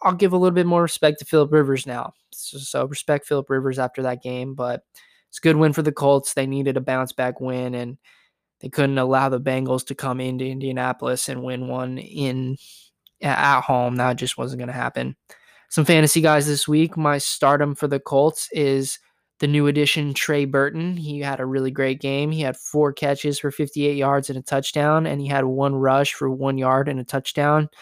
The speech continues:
He ran this, like, wildcat, like, power dive, whatever you wanna call it, where he did a direct snap and just kinda, like, followed the O lineman into the end zone, kinda like what Derrick Henry did in the Titans game.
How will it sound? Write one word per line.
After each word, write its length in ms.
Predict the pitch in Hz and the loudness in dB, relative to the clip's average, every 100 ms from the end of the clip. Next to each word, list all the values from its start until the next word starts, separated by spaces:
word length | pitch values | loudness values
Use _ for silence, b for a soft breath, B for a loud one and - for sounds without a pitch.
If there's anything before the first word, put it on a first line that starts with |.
| B B _ | B B _
He 160 | - 143 | -6 -2
ran 320 | 143 147 143 | 2 2 2
this, 200 | 135 - | 0 -2
like, 200 | 131 131 | -4 -2
wildcat, 880 | 123 131 135 131 135 147 135 131 - _ _ _ | 0 2 4 2 0 -2 0 0 -4 _ _ _
like, 220 | 135 131 _ | -10 -10 _
power 460 | - 139 139 139 139 | -2 2 4 2 2
dive, 680 | 135 135 139 143 147 160 - _ - | 2 4 4 2 -2 -8 -20 _ -12
whatever 260 | 139 139 | -10 -6
you 100 | 139 | -6
wanna 120 | 139 | -6
call 340 | - - 135 139 | -4 2 4 4
it, 160 | 139 | 2
where 160 | 139 131 | -2 -6
he 100 | 135 | -4
did 220 | 139 131 | -2 -2
a 60 | 131 | -2
direct 400 | 143 131 131 - | -4 0 0 -2
snap 480 | - 127 127 127 127 | -6 -4 -2 -2 -4
and 80 | |
just 180 | 127 127 | -10 -8
kinda, 260 | 131 127 127 | -6 -8 -6
like, 280 | 123 120 b b b _ | -8 -8 b b b _
followed 300 | 127 127 123 | 2 4 4
the 100 | 135 | 2
O 140 | 127 127 | 2 2
lineman 540 | 127 131 131 127 127 | 2 2 0 -2 -2
into 220 | 127 135 | -4 -4
the 200 | 131 123 | -2 -2
end 160 | 127 131 | -2 -2
zone, 260 | 131 127 | -2 -4
kinda 220 | 139 147 139 | -2 0 0
like 160 | 135 | 0
what 140 | 131 135 | 0 0
Derrick 260 | 123 123 | 0 0
Henry 300 | 135 127 127 | -4 -4 -4
did 340 | 131 127 127 127 | 0 2 0 -2
in 80 | |
the 80 | 123 | -6
Titans 380 | - 131 131 135 | -4 -4 -4 -4
game. 360 | 131 135 139 | 0 2 2